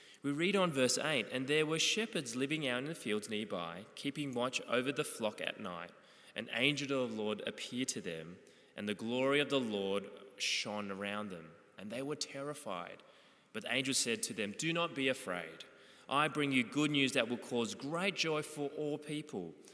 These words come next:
Today in the town of David, a Savior has been born to you. He's the Messiah, the Lord.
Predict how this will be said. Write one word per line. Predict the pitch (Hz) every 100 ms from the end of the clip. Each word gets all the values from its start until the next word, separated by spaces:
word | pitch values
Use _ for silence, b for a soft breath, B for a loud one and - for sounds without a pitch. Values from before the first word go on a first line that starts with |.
| B B -
Today | 113 117 135 151
in | 170
the | 170
town | 165 147 131 131
of | 120
David, | - 104 101 95 95 -
a |
Savior | - - 120 123 117 101
has | 104 101
been | 107 107
born | 110 120 127
to | -
you. | 98 85 73 - - _ - B B B -
He's | 123
the | 135
Messiah, | 143 - 143 135 139
the | 123
Lord. | 120 113 127 131 113 92